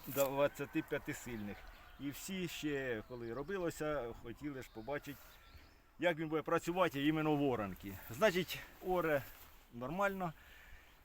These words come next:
Швидкість, звісно, більша, непривично. І сьогодні тим більше в мене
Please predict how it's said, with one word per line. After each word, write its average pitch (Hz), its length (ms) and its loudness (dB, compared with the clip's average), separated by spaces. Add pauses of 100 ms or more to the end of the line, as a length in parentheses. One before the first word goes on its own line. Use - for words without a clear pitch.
(960)
Швидкість, 165 500 0
звісно, 151 500 2
більша, 156 360 2
непривично. 143 800 2
І 156 380 0 (480)
сьогодні 156 320 -2
тим 151 200 -2
більше 147 300 -2
в 143 60 0
мене 147 340 4